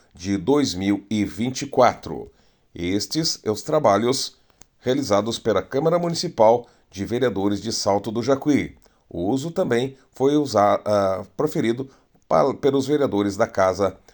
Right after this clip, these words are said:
na noite desta segunda-feira. Esse, então, o resumo da sessão ordinária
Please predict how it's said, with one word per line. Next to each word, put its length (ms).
na 220
noite 640
desta 400
segunda-feira. 1000
Esse, 260
então, 260
o 40
resumo 480
da 280
sessão 340
ordinária 680